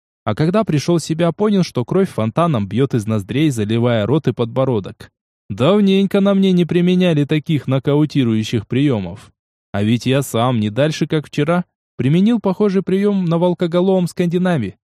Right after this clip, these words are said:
и эта коронка во многом решила исход боя. Когда ко мне вернулось ощущение времени и пространства, я обнаружил, что лежу на земле, к которой меня плотно и по всему телу притянули стебли растений.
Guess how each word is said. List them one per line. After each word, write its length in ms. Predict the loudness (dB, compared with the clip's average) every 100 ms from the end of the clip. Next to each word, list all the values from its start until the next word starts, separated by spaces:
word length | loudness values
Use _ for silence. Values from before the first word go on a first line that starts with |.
| _
и 140 | -2 0
эта 260 | 2 0
коронка 460 | -2 0 2 0 -2
во 140 | -2
многом 380 | 0 0 0 0
решила 420 | 0 0 0 2 0
исход 300 | -2 -4 -2
боя. 420 | -2 -2 -4 -12 _ _ _ _ _ -4
Когда 300 | -2 0 0
ко 140 | 0
мне 180 | 0 2
вернулось 480 | 2 2 0 0 -2
ощущение 640 | -2 -4 -2 -2 0 0
времени 480 | 0 0 0 0 0
и 40 |
пространства, 640 | 0 -4 -2 -2 -4 -4 -2
я 240 | 0 0
обнаружил, 500 | 0 0 0 0 -2
что 180 | -2 0
лежу 260 | 0 0 0
на 140 | 0
земле, 380 | 0 0 -2 -4 _ _ _ _ _
к 140 | -18 -2
которой 400 | 0 2 2 4
меня 240 | 2 2
плотно 420 | 0 -2 0 0
и 60 | 0
по 160 | 0 -2
всему 280 | 0 0
телу 300 | 0 0 0
притянули 540 | 0 0 0 0 2 0
стебли 360 | 0 -2 0
растений. 640 | 0 -2 -2 -2 -2 -6